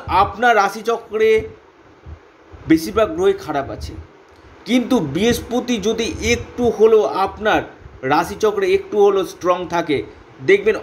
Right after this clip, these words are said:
অন্ধকারে লণ্ঠন নিয়ে কেউ আপনাকে আলো দেখাচ্ছে। অর্থাৎ এই অন্ধকারাচ্ছন্ন ভাবটা আপনার জীবন থেকে কিন্তু কাটবে। অর্থাৎ দেবগুরু বৃহস্পতি আশীর্বাদ একান্তই পাওয়া দরকার। দেখুন,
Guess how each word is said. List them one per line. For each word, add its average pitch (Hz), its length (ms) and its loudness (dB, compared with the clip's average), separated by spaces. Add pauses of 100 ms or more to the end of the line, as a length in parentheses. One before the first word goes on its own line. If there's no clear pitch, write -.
অন্ধকারে 220 800 0 (600)
লণ্ঠন 202 480 2
নিয়ে 220 220 -2
কেউ 214 180 2
আপনাকে 180 560 -2 (140)
আলো 170 280 4
দেখাচ্ছে। 156 520 0
অর্থাৎ 175 460 -2 (260)
এই 156 180 8 (240)
অন্ধকারাচ্ছন্ন 220 1040 -2
ভাবটা 151 640 -2 (340)
আপনার 170 500 -2
জীবন 170 340 -4
থেকে 165 240 2
কিন্তু 156 260 0
কাটবে। 135 500 -2 (320)
অর্থাৎ 131 400 -2
দেবগুরু 185 540 0
বৃহস্পতি 180 720 -4 (480)
আশীর্বাদ 175 500 -2 (920)
একান্তই 190 600 2
পাওয়া 160 300 2 (140)
দরকার। 131 360 -4
দেখুন, 190 240 2